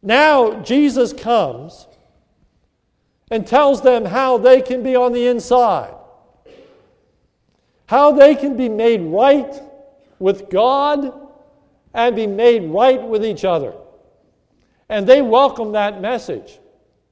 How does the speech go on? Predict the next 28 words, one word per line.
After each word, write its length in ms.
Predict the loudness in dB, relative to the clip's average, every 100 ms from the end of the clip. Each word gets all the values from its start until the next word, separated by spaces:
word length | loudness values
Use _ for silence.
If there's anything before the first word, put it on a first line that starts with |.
| _ _ _ _
And 140 | -2 6
they 260 | 6 6
acknowledge 640 | 2 -2 2 2 2 0 -4
their 180 | -6 -4
sinfulness. 880 | -6 -10 -10 -12 -12 -18 -20 _ _ _ _ _ _ -6
And 140 | 2
they 140 | 2 2
come 500 | 0 2 2 -2 -10 -20 -20 _
and 280 | -4 -4 -2
put 340 | 2 4 4
their 220 | -2 -2 -2
faith 500 | 2 2 2 -4 -6
and 180 | -8
trust 500 | -6 -2 0 -2 -6
in 260 | -10 -8 -8
Jesus 480 | -4 -4 -2 -6 -8
Christ. 540 | -6 -2 -2 -4 -10 -20 -20 _ _
And 240 | -4 0 2
when 200 | 4 4
he 160 | 0
does, 680 | 0 2 0 -4 -14 -20 -20 _ _ _ _ _ _ _ _ _ _ _ _ _ _ _ 2
that 300 | 2 2 0
reconciliation 1040 | 0 -2 -8 -4 -2 0 2 0 -2 -8
which 180 | -6 -6
he 140 | -6 -8
proclaimed 720 | -4 -6 -6 -8 -8 -8 -8
is 260 | -8 -8
experienced. 1000 | -10 -14 -10 -4 -2 -4 -8 -16 -20 -20